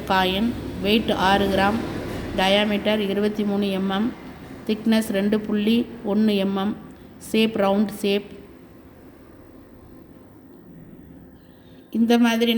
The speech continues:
நாணயங்கள்லாம், நாணயங்கள் கண்காட்சி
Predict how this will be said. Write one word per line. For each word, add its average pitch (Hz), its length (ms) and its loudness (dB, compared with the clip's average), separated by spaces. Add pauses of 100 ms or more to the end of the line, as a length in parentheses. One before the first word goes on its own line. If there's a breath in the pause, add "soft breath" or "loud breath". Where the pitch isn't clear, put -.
நாணயங்கள்லாம், 208 720 0 (2750 loud breath)
நாணயங்கள் 254 580 6 (180)
கண்காட்சி 214 520 -2